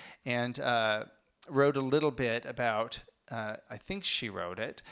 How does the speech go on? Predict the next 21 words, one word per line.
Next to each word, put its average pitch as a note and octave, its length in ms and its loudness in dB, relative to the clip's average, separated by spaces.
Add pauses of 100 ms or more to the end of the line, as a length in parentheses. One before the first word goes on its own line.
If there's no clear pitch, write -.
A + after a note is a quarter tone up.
(200)
about A#2 440 2
her B2+ 200 4
ideas A2+ 440 0
about A2 280 -2
this A2 180 -4
piece. G#2+ 320 -8
So A2+ 160 0
I A2 60 -2
think D3 200 -6
that D3+ 180 -4
we've B2+ 160 -2
substituted C3+ 840 0
that A2+ 260 -2
in G#2 140 -6
the G#2 100 -8
encore G2+ 500 -10
program. F#2+ 600 -10
So A2+ 240 -4
a C3 180 -6
little F#3 240 0
more, C#3 460 2